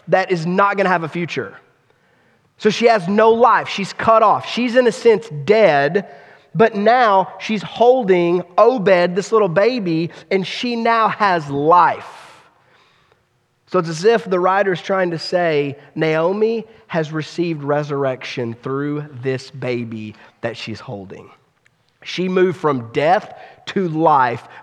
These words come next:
because a baby was born.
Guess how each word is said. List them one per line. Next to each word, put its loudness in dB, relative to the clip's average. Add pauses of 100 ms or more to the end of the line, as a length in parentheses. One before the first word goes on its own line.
because -2 (180)
a -2
baby -4
was -14
born. -16